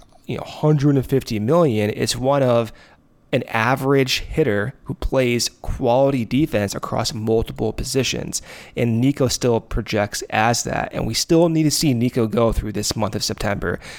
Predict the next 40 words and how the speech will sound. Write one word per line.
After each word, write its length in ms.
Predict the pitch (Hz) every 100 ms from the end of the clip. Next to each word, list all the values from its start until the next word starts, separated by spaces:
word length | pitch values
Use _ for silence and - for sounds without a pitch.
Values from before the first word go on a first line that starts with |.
| - -
If 160 | - 139
there's 200 | 147 156
an 80 | 139
extreme, 840 | - - - 123 123 139 175 202 - - -
like, 160 | 120
where 140 | 131 120
he's 180 | 151
just 180 | 139 -
not 440 | 104 104 104 127 131
hitting 340 | 139 139 175
for 100 | 160
the 60 | 123
next 280 | 120 123
four 260 | - 127 120
weeks, 240 | 151 180
then 80 | 202
of 180 | 202 -
course 560 | - - 320 - - -
the 140 | -
discussion 420 | 127 - 139 143
is 80 | 139
going 240 | 139 123
to 100 | 117
change. 400 | 107 190 147 - - - -
And 100 | -
of 120 | 139 -
course, 340 | 190 180 147
Jed 340 | 135 120 131
is 140 | 147 123
not 220 | 127 131
going 240 | 143 123
to 120 | 123 120
be 160 | 107
asked 320 | 107 147 156
about 200 | 131 107
extensions 400 | 107 - 123 120
for 160 | - 120
Nico, 420 | 165 226 143 127 - - -
but 80 | -
also 560 | 131 156 156 135 131